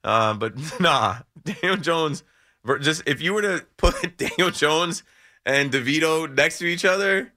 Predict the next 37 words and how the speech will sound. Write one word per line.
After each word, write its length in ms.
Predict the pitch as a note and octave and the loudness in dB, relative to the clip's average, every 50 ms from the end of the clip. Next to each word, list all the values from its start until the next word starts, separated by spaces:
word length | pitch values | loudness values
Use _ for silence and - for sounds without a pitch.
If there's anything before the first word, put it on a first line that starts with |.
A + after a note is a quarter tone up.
| _ _ _ _ _ _ | _ _ _ _ _ _
<laughs> 260 | - C3+ D3 - - | -12 -10 -10 -6 -4
Daniel 300 | E3+ D#3+ - - E3+ E3 | -4 -2 0 2 2 2
Jones 380 | D3+ D3 D#3 D#3+ D#3+ D#3 C#3+ B2+ | 2 2 2 2 2 2 0 -2
is 280 | B2+ A#2+ A2 B2 - - _ _ _ _ _ _ _ _ _ | -4 -4 -6 -8 -10 -16 _ _ _ _ _ _ _ _ _
a 80 | - G#2+ | -6 -2
mountain 320 | A#2+ D3 E3 E3+ E3 D#3+ | 2 2 2 2 2 2
of 120 | D#3 D3+ D3+ | 0 0 0
a 60 | D3+ | 0
man. 480 | D3 C#3+ C#3 C3 B2 A2+ G#2 G2 G2+ - | 2 2 4 4 4 2 0 -2 -4 -4
And, 420 | - B2 A#2+ A#2+ A#2+ A#2+ A#2+ A2+ A#2 | -2 0 2 2 2 0 0 0 0
uh, 340 | A2+ A2+ A2 A2 G#2 G2 F#2+ _ _ _ _ _ _ - | 0 2 2 0 0 -2 -4 _ _ _ _ _ _ 0
I 120 | C3+ D3 | 0 2
think 260 | - F3 E3+ E3 C#3+ | 4 4 2 2 2
now, 400 | D3 D3 D3+ D#3 D#3 D#3 D#3 D#3 | 2 2 4 4 4 4 4 2
man, 240 | D3 D3 D3 C#3+ C3 | 2 2 2 2 2
it 140 | A2 F#2+ - | 0 -4 -8
sucks. 440 | - - - C#3+ C3+ A#2+ G2+ - - | -10 -6 0 2 2 2 2 -2 -2
I 120 | - C#3+ | -2 -2
feel 200 | G3 - E3 B2+ | -2 0 -2 -2
bad 360 | G#2+ F#2 A#2+ B2 B2+ B2 A#2+ | 0 2 2 4 4 4 2
for 200 | - A2+ G#2+ G#2 G2 | 0 -4 -4 -4 -4
Vanilla 500 | F#2 G#2 G#2 A#2+ C3 C3 C3 B2+ B2 A2 | -4 -2 0 2 2 2 2 0 -2 -2
Vic, 400 | G2+ A#2+ C3+ C3+ B2+ A#2+ D#3+ C#3+ | 0 0 0 0 0 -4 -4 -2
Danny 320 | A#2+ B2 B2 B2 B2 A#2 | 0 2 2 2 0 -2
Dimes. 580 | G#2+ G2+ A#2 A#2+ A#2+ A#2 A#2 A#2+ A#2+ A#2 A2+ - _ _ _ _ _ _ _ | 0 2 4 4 6 6 4 4 2 0 -4 -12 _ _ _ _ _ _ _
This 280 | - A3+ C#4 D#4+ - - | 0 2 2 2 0 2
guy 300 | D#3+ G3+ F#3 F3 F3 E3+ | 2 4 4 4 4 2
has 160 | D#3+ D#3+ D3+ | 2 0 2
had 220 | E3+ F3+ E3+ D3 | 2 2 2 2
to 60 | D#3+ D#3 | 0 -2
go 280 | A#2+ D3 D3+ D3+ D3 | 0 0 0 0 0
through 540 | C#3+ - - C#3+ C#3+ C#3 C3 B2+ B2 A2+ - - _ _ _ _ | -4 -4 -2 -2 -2 0 -2 -2 -4 -6 -8 -14 _ _ _ _
some 260 | - - - F#3+ F#3+ | -6 -2 0 2 2
of 120 | G3 F#3 E3 | 2 2 2
the 100 | D3+ B2+ | 0 0
hardest 520 | B2+ C#3+ E3 F3+ F#3+ F#3+ F#3 E3+ - - | 2 2 4 4 2 0 -2 -4 -4 0
things 600 | - F3 F3 E3 D#3 C#3+ C3+ B2+ B2 A#2 - - | 2 4 4 4 4 2 0 -2 -4 -6 -8 -12